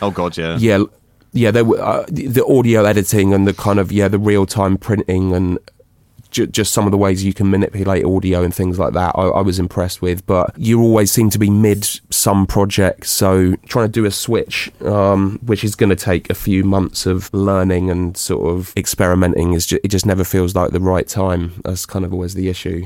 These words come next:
Speaker 1: And, uh, you know, you're using, uh, Wavelab for mastering, is that correct?
Speaker 2: Yeah, I love Wavelab. I've used that, uh, for a long time, and I, I've always used it for sort of audio editing and, yeah, originally I used that for sample. I,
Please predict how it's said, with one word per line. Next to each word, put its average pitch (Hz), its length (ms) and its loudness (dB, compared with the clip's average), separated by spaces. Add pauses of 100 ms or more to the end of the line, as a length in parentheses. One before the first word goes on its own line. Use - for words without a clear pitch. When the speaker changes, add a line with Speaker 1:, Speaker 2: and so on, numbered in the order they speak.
Speaker 1:
And, 123 180 0
uh, 139 40 2
you 131 240 -2
know, 127 100 0
you're 135 540 0
using, 143 480 -2
uh, 131 300 0
Wavelab 113 760 -2
for 107 280 0
mastering, 113 560 -2
is 82 140 -6
that 104 140 -4
correct? - 600 -8
Speaker 2:
Yeah, 143 240 0
I 127 100 2
love 135 260 2
Wavelab. 113 540 2
I've 107 200 -4
used 117 320 -2
that, 107 380 -4 (280)
uh, 101 220 0
for 104 220 -2
a 104 40 0
long 101 260 0
time, 98 280 0
and 104 80 2
I, 101 120 2
I've 104 180 -2
always 101 280 0
used 98 240 -2
it 95 100 -2
for 95 180 -4
sort 101 240 -4
of 98 120 -8
audio 98 540 0
editing 95 680 -2
and, 90 680 -4 (180)
yeah, 95 460 -4
originally 107 480 2
I 98 80 2
used 98 320 2
that 95 160 0
for 101 120 -2
sample. 95 760 0 (160)
I, 95 120 0